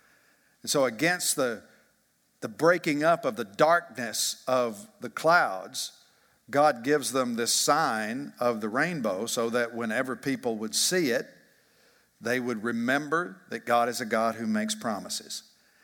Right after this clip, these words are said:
They would remember that God has promised, "I'm never again gonna destroy you by water. You never have to worry about flooding. You st-, may have some floods, but you'll have small f floods. You won't have capital F floods, because with capital F flood,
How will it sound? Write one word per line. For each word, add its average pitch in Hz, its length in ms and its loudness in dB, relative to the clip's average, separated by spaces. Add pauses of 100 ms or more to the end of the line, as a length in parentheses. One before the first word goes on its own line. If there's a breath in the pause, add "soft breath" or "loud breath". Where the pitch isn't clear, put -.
(280 soft breath)
They 131 160 0
would 131 160 -2
remember 127 640 0
that 110 120 -6
God 123 280 2
has 120 160 -4
promised, 127 560 -2
"I'm 110 260 -2
never 120 300 0
again 123 260 -4
gonna 120 220 -4
destroy 120 360 -2
you 107 120 -2
by 104 160 0
water. 92 440 -6 (640)
You 113 140 -8
never 127 320 2
have 135 220 2
to 143 60 -8
worry 127 240 0
about 120 300 2
flooding. 117 580 2 (300 loud breath)
You 90 140 -14
st-, 127 240 -10
may 123 80 -2
have 143 240 2
some 165 140 -4
floods, 170 640 4 (520 soft breath)
but 113 160 -6
you'll 147 140 2
have 139 180 4
small 170 460 4
f 110 260 0
floods. 113 640 -2 (520 soft breath)
You 113 180 -4
won't 147 240 2
have 143 240 2
capital 170 380 2
F 110 180 0
floods, 110 300 0
because 120 260 -2
with 117 200 -6
capital 160 420 2
F 113 200 -2
flood, 120 400 0